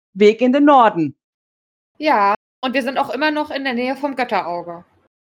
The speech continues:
Speaker 1: Genau, da haben wir nicht so wirklich, ähm, viel Weg wettgemacht, ne? Beim Letz-, wie vom letzten Mal.
Speaker 2: Ja gut, aber wir finden ja auch relativ schnell heraus, dass sie nicht wirklich weit kommen, weil sie haben ja einige Verletzte dabei.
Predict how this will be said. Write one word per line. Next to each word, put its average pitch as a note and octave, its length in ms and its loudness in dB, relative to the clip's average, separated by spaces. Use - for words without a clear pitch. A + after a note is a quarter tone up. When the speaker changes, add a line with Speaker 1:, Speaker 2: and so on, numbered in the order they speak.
Speaker 1:
Genau, D#3+ 440 4
da F#3+ 220 -2
haben G3+ 160 0
wir G#3+ 240 2
nicht A3 320 -2
so A3 200 0
wirklich, A3 560 2
ähm, F#3 440 2
viel G3 580 2
Weg F#3 500 4
wettgemacht, F#3 680 0
ne? G#3 280 0
Beim F#3+ 180 0
Letz-, F#3 280 -2
wie G#3 120 -4
vom G3 160 -4
letzten F3+ 360 -2
Mal. E3+ 340 2
Speaker 2:
Ja A3+ 100 -2
gut, A#3 200 -2
aber A3+ 180 0
wir A3+ 100 0
finden A#3 280 -6
ja G#3+ 160 4
auch G#3+ 180 -2
relativ B3+ 460 -2
schnell A#3 420 -2
heraus, G#3+ 480 -4
dass A#3+ 180 -10
sie A#3+ 100 -8
nicht A#3+ 300 -8
wirklich A#3+ 380 -8
weit G#3 280 -2
kommen, A#3 640 -4
weil G#3+ 140 0
sie B3 60 -2
haben A#3 160 0
ja A3+ 140 2
einige G#3+ 380 0
Verletzte A#3 500 -6
dabei. B3 440 -2